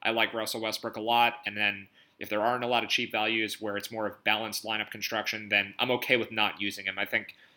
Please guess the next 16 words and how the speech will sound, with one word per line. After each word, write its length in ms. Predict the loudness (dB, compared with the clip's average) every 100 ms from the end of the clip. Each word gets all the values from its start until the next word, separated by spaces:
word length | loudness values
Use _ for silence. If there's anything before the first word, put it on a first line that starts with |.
| _
his 160 | 0 4
price 320 | 6 6 6
is 160 | 0
kind 400 | -2 0 4 4
of 80 | 4
fair. 580 | 4 8 8 8 4 -2 -20 _ _ _ _
It's 260 | 2 4 4
sort 640 | 4 4 4 4 4 6
of 140 | 4 2
an 200 | -2 -2
okay 400 | 0 2 4 4
matchup 460 | 6 6 6 2 2
on 100 | -2
the 80 | 0
road, 400 | 0 0 0 0
so 320 | 0 0